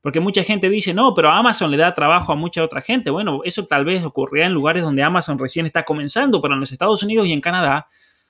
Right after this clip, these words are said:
Amazon ve-, vende prácticamente todos los productos.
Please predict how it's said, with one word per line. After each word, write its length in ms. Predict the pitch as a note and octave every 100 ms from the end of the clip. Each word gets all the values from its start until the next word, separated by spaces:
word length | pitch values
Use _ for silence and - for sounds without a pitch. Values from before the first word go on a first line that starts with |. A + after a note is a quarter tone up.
| _ -
Amazon 600 | F3 A3+ A3 A3 F3 D#3+
ve-, 200 | D#3+ A3
vende 500 | D#3+ F#3 G3+ G3+ G3+ _
prácticamente 560 | - G#3 G3+ F3+ G3+ F#3+
todos 240 | A3+ A#3
los 100 | G3+
productos. 680 | - D#3+ B3+ - C3 - _